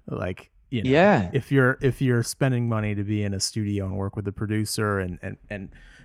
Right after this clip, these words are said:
Speaker 1: put out something that you're proud of, uh, you better feel that way. <laughs> You know, it's, it's,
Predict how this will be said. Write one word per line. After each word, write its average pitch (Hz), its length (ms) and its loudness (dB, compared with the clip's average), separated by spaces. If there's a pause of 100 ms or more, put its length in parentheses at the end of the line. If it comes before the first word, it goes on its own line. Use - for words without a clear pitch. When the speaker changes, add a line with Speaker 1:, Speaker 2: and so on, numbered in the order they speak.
(120)
Speaker 1:
put 156 180 6
out 123 200 6
something 123 300 2
that 107 140 0
you're 98 100 -4
proud 143 400 4
of, 98 360 -4 (500)
uh, 98 520 2 (140)
you 110 240 -2
better 113 240 4
feel 104 200 -2
that 95 140 -4
way. 104 260 -4 (200)
<laughs> - 200 4 (280)
You 170 180 8
know, 160 220 6
it's, 170 220 0
it's, 110 300 -6